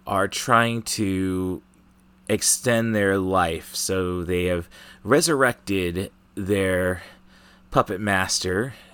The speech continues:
who committed suicide in nineteen forty-one to avoid getting captured by the Nazis. And from there, our puppet master is looking to bring back his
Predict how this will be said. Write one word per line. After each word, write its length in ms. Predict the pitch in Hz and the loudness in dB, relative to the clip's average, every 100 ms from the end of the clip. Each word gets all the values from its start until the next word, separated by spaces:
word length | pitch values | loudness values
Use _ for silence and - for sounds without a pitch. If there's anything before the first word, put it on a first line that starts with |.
| - - | -20 -16
who 460 | 92 98 92 87 85 | -4 -2 0 -4 -8
committed 320 | - 110 98 90 | -6 -2 -2 0
suicide 600 | - 98 - 95 90 90 - - - - - - | -2 -2 0 -2 -2 -4 -12 -20 -20 -20 -20 -16
in 320 | - 95 90 92 | -6 -4 -2 -2
nineteen 380 | 95 95 107 | -2 -2 -6
forty-one 560 | 90 104 92 92 92 90 | -4 -2 0 0 -2 -4
to 140 | 87 | -4
avoid 400 | 92 85 92 92 | -4 -2 -2 -2
getting 240 | 87 92 92 | -4 -6 -6
captured 480 | - 90 - 98 85 | -2 -2 -2 -8 -4
by 160 | 92 | -4
the 80 | 92 | -4
Nazis. 760 | 92 90 82 - 76 69 - - - - - - - - _ _ _ _ _ _ | -2 -4 -4 -8 -8 -10 -12 -16 -20 -20 -20 -20 -20 -20 _ _ _ _ _ _
And 520 | - 104 98 92 90 87 | -4 0 0 0 -4 -6
from 320 | - 110 107 | 0 2 4
there, 360 | 120 120 117 | 4 4 4
our 220 | - 98 95 | 4 2 2
puppet 300 | 131 104 87 | 0 -2 -2
master 500 | 98 95 - 98 95 | -2 -2 -2 0 -2
is 140 | 90 | 0
looking 340 | 95 - 92 95 | -4 -4 -8 -6
to 340 | 98 95 92 | -4 -2 -4
bring 300 | 90 87 90 | -4 -4 -2
back 360 | 87 87 87 - | -2 0 0 -2
his 400 | 95 92 95 | -2 0 -2